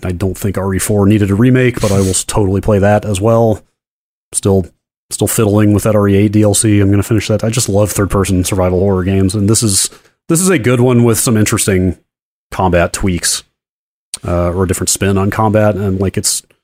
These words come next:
it's very familiar in some ways, but it looks very good, and I think it, I'm, I'm, I would give it a four out of five if I was still reviewing games.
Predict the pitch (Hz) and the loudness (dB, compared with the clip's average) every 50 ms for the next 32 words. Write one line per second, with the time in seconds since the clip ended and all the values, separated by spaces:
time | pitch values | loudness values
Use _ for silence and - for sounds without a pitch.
0 | _ _ _ _ _ _ _ _ _ - 170 - - 113 113 113 113 107 - 107 | _ _ _ _ _ _ _ _ _ -6 -4 -2 -2 0 2 2 2 0 0 2
1 | 104 107 110 107 117 113 110 107 104 - 123 110 107 107 107 107 107 107 95 95 | 2 2 4 4 2 2 2 2 2 2 2 2 2 2 4 4 2 2 2 0
2 | 92 98 95 95 95 - - 98 92 92 87 90 92 92 92 87 90 87 87 - | 0 0 0 0 -2 -2 0 0 0 0 2 2 2 2 2 2 0 -2 -2 -4
3 | 92 85 - 85 - - 90 90 90 87 87 98 101 95 92 95 92 _ _ _ | -6 -8 -8 -10 -12 -10 -8 -8 -6 -6 -4 -2 0 0 0 -2 -4 _ _ _
4 | - - - _ _ _ _ _ _ _ _ _ _ _ _ _ _ _ - - | -20 -20 -20 _ _ _ _ _ _ _ _ _ _ _ _ _ _ _ -6 0
5 | 349 339 269 185 139 101 95 - - - 110 110 113 110 113 107 - - 120 117 | 0 2 2 2 0 0 -2 -2 0 0 2 2 2 2 2 2 0 0 0 0
6 | 113 120 117 107 107 101 - 117 107 - - - 131 120 120 104 110 117 113 113 | 2 2 0 0 0 0 0 0 0 0 0 -2 0 0 0 2 2 2 2 2
7 | 107 113 117 120 110 95 - - - - | 2 2 2 2 2 0 -2 -2 -4 -6